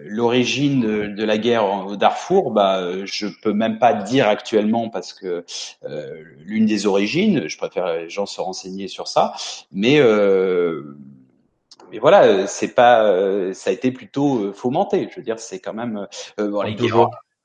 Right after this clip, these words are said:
Speaker 1: mais les guerres en Irak, les guerres en Afghanistan, et cetera,
Speaker 2: Et bon,
Speaker 1: et cetera.
Speaker 2: si, si on reste bêta, on se dit, sur les combien, je sais plus, une centaine, cent trente, cent quarante pays, je sais plus qu'il y a dans le monde, je sais plus combien il y en a, mais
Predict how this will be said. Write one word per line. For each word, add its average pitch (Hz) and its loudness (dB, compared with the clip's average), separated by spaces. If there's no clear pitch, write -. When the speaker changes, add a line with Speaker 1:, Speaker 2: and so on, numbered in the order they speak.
Speaker 1:
mais 107 -4
les 107 -2
guerres 101 2
en 95 -2
Irak, 120 0
les 92 -4
guerres 98 -4
en 95 -2
Afghanistan, 101 -4
et 107 -8
cetera, 95 -6
Speaker 2:
Et 87 -4
bon, 101 -4
Speaker 1:
et 101 -2
cetera. 107 4
Speaker 2:
si, - -4
si 120 -6
on 113 2
reste 123 2
bêta, 120 4
on 95 -2
se - -8
dit, 107 -4
sur 110 -6
les 110 0
combien, 113 0
je - -10
sais 95 -6
plus, 110 -8
une 98 -4
centaine, 98 -4
cent 85 -12
trente, 98 -4
cent 87 -16
quarante 87 -8
pays, 92 -6
je - -10
sais - -16
plus 82 -20
qu'il - -14
y 85 -4
a 85 -6
dans 82 -6
le 92 -6
monde, 110 0
je - -18
sais - -20
plus - -18
combien 85 -12
il 87 -10
y - -6
en 92 -8
a, 117 -2
mais 85 -10